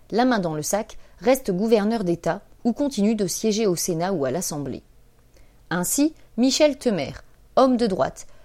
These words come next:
qui ne doit son poste qu'au fait que Dilma Rousseff, du même bord que Lula, a été destitué de la présidence, est aussi visé par de graves accusations de corruption,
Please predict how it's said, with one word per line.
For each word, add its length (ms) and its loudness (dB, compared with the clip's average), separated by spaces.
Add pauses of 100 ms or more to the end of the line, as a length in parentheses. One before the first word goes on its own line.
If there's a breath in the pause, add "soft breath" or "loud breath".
(120 soft breath)
qui 140 2
ne 100 2
doit 180 4
son 180 -2
poste 300 2
qu'au 180 0
fait 200 -2
que 120 -2
Dilma 480 2
Rousseff, 640 -2
du 140 -4
même 240 2
bord 220 2
que 120 -6
Lula, 360 0 (320)
a 100 2
été 220 0
destitué 560 -2
de 100 0
la 100 0
présidence, 680 -4 (340 soft breath)
est 220 2
aussi 240 4
visé 280 2
par 200 -2
de 100 0
graves 360 -2
accusations 580 -2
de 80 0
corruption, 580 -6